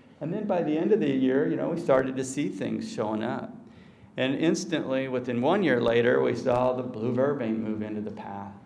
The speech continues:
the path and stuff like that, and started doing inventory. In two thousand three,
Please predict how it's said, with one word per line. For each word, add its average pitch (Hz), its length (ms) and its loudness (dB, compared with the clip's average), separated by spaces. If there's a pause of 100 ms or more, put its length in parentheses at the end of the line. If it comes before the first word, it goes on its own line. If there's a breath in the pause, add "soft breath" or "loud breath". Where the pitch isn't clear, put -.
(140)
the 123 60 -16
path 101 480 -12
and 107 240 -16
stuff - 300 -10
like 107 160 -10
that, 101 300 -6
and 113 100 -8
started 131 340 4
doing 127 220 4
inventory. 127 420 0
In 113 80 -2
two 160 180 -2
thousand 131 520 2
three, 127 540 -2